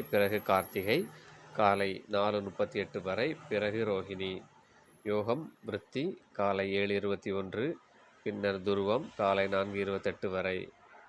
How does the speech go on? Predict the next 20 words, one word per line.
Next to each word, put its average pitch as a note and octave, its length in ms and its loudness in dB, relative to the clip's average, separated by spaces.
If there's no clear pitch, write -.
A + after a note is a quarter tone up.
பின் A2 240 -6
வியாகதம். G2 600 2
கரணம் G#2 440 0
பாலவம் G2 540 4
காலை G2 340 4
பத்து G#2 280 -2
நாற்பத்தி G2 420 0
ரெண்டு F#2 260 -2
வரை, G#2 260 0
பிறகு G#2 460 0
கௌலவம் F#2+ 540 0
இரவு G2+ 360 2
ஒன்பது A2 360 0
முப்பத்தி G2 380 -4
ஐந்து F#2 240 -2
வரை, G2+ 220 0
பிறகு G#2+ 420 -2
தைத்துளை. F#2+ 520 -2
சூரிய C3 360 2
உதயம் G#2+ 360 0